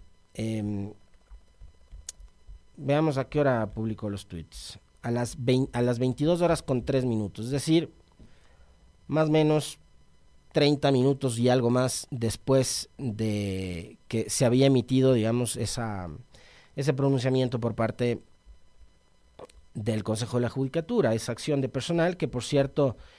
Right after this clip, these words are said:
alguna periodista de un medio privado publicó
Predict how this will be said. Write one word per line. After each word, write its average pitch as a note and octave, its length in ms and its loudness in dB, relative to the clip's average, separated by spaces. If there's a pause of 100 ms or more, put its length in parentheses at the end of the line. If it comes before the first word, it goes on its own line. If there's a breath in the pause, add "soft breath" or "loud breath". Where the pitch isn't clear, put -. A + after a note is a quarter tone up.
(600 soft breath)
alguna C#3+ 800 4
periodista C#3+ 560 4
de B2+ 80 4
un C3 140 2
medio C3+ 440 4
privado C#3+ 560 6
publicó C#3+ 800 2